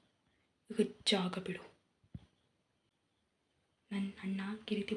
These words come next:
ಮಾಡ್ಲಿಕ್ಕೆ ಚಾನ್ಸೇ ಇಲ್ಲ. ನಿಮಗೆ ರಾಂಗ್ ಇನ್ಫಾರ್ಮೇಷನ್ ಯಾರೋ ಕೊಡ್ತಾರೆ. ನನ್ನ ಅಣ್ಣ ಈ ರೀತಿ ತಪ್ಪು ಮಾಡ್ಲಿಕ್ಕೆ ಚಾನ್ಸೇ ಇಲ್ಲ ಸರ್. ಹ್ಮ್.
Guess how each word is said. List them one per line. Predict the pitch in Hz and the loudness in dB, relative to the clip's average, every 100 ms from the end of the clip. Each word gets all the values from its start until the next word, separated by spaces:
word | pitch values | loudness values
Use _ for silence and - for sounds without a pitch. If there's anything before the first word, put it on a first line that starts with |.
| 190 | -2
ಮಾಡ್ಲಿಕ್ಕೆ | 202 226 240 - | -2 0 0 0
ಚಾನ್ಸೇ | 202 202 214 214 | -4 -2 2 2
ಇಲ್ಲ. | 190 180 - - - - - 202 | 2 -6 -14 -20 -20 -20 -2 0
ನಿಮಗೆ | 196 202 208 214 208 | 0 0 4 6 4
ರಾಂಗ್ | 190 202 | 0 0
ಇನ್ಫಾರ್ಮೇಷನ್ | 208 208 - - 202 185 | -2 -4 -2 0 0 -4
ಯಾರೋ | 180 185 | -6 -8
ಕೊಡ್ತಾರೆ. | - 180 - - - - _ - | -8 -8 -10 -14 -20 -20 _ -2
ನನ್ನ | 196 208 214 196 | 0 0 0 -2
ಅಣ್ಣ | 190 214 220 - | -2 -6 -8 -14
ಈ | |
ರೀತಿ | - - - | -14 -12 -6
ತಪ್ಪು | 214 - | -4 0
ಮಾಡ್ಲಿಕ್ಕೆ | 196 226 233 - - | 4 6 6 2 0
ಚಾನ್ಸೇ | 202 247 247 220 | 6 6 6 4
ಇಲ್ಲ | 190 185 | 2 -4
ಸರ್. | 190 - - _ _ _ _ _ _ _ _ _ - | -8 -8 -14 _ _ _ _ _ _ _ _ _ 2
ಹ್ಮ್. | - 240 | 8 8